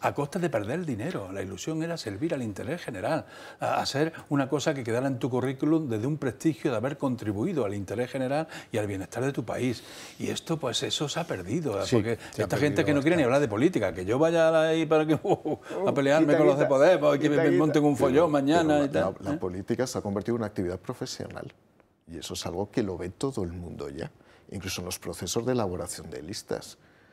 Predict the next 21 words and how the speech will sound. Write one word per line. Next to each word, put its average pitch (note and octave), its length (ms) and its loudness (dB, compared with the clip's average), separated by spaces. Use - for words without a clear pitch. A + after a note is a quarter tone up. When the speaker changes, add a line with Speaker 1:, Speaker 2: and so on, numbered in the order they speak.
Speaker 3:
donde E2+ 560 -10
no F#2 160 -6
prima B2 540 0
muchas F#2+ 420 -6
veces A2 520 -4
lo F2+ 240 -6
que G2 100 -6
son F2 300 -6
los - 220 -6
umbrales F2 480 -8
de F2 100 -14
calidad E2 580 -8
ni F#2+ 100 -8
de F2 120 -10
capacidad, F2+ 600 -10
sino F2 260 -8
que E2 100 -14
priman F#2 340 -12
factores G2+ 480 -6
de A#2 80 2
afinidad, G2+ 720 -4